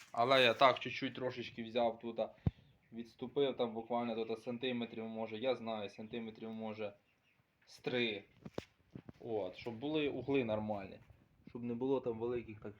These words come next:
там щілин. Чуть-чуть так з запасом. Тобто там два сорок — це його повністю корисна довжина.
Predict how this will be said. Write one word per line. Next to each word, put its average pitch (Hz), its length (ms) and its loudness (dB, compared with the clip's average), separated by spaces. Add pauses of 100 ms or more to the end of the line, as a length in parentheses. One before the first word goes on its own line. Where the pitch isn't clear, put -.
(120)
там 110 160 -8
щілин. 156 520 -4 (800)
Чуть-чуть 156 280 -2
так 139 160 6
з 123 40 -10
запасом. 113 580 6 (300)
Тобто - 220 -8
там 101 240 -10 (240)
два 156 200 10
сорок — 214 540 8
це 156 400 8 (100)
його 135 400 6
повністю 151 500 2
корисна 127 440 6
довжина. 110 540 2